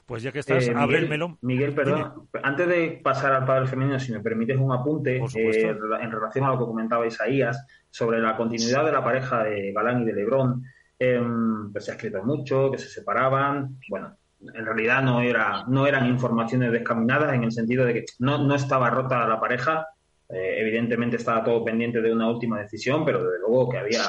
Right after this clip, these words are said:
Speaker 2: aguas turbulentas seguro, seguro, porque, eh, estuvieron buscando recambio y alternativas, o sea que no, no es, no es una cosa, no es un tiro al aire.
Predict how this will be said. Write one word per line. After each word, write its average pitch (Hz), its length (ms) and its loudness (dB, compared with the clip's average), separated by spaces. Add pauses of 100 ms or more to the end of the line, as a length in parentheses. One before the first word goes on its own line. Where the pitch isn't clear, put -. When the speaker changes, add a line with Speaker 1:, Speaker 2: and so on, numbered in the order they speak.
(300)
Speaker 2:
aguas 117 220 0
turbulentas 123 560 2
seguro, 127 480 0 (240)
seguro, 120 440 2
porque, 101 640 -2 (240)
eh, 90 540 -6
estuvieron 135 440 0
buscando 135 360 2
recambio 135 440 2
y 127 40 4
alternativas, 117 760 0
o - 20 -10
sea 113 240 -2
que 110 80 0
no, 127 200 2
no 131 180 4
es, 131 220 0
no 127 120 0
es 143 180 -2
una 117 180 0
cosa, 117 260 0
no 127 100 0
es 143 120 -2
un 131 100 2
tiro 127 160 2
al 113 120 2
aire. 107 260 -2